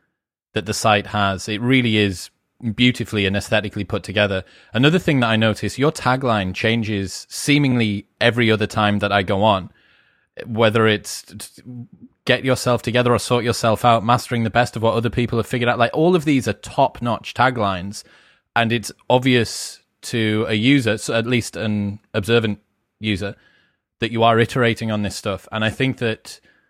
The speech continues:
you're right. When the marginal cost of increasing the size of your audience is essentially zero,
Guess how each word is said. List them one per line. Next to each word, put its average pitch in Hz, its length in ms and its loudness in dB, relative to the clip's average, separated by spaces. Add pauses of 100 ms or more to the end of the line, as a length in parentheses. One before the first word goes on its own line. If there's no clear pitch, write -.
(560)
you're 131 160 4
right. 123 380 2 (240)
When 170 600 2
the 127 500 -2 (1300)
marginal 151 460 2
cost - 500 0
of 113 200 -2
increasing 127 500 0
the 120 60 2 (100)
size 120 180 2
of 107 80 -4
your 110 160 2
audience 104 380 0
is 98 80 -6
essentially 113 540 -4
zero, 101 560 -2